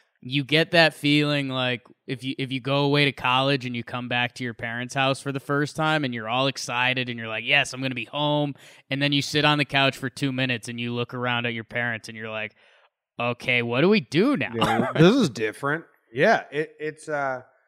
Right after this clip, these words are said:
Speaker 2: like, we may do. I downloaded the full season one of Succession, the H B O show. So I've been
Speaker 1: Nice.
Speaker 2: crushing through that.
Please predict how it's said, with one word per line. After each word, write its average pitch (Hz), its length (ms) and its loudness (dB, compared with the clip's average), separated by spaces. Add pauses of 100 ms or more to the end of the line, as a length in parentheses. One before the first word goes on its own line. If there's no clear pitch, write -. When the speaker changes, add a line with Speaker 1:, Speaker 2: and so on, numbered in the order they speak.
(120)
Speaker 2:
like, 170 140 0
we 220 140 0
may 170 160 4
do. 131 180 0
I 120 100 4
downloaded 135 560 4
the 110 100 -4
full 131 420 0
season 117 840 -6
one 113 340 -2
of 104 160 -8
Succession, 117 640 -6
the 117 80 -6
H 104 180 -10
B 101 140 -12
O 101 80 -8
show. 139 340 -4 (280)
So 110 120 -10
I've 104 80 -6
been 107 220 -8
Speaker 1:
Nice. - 100 -18
Speaker 2:
crushing 123 500 0
through 113 280 -8
that. 101 400 -4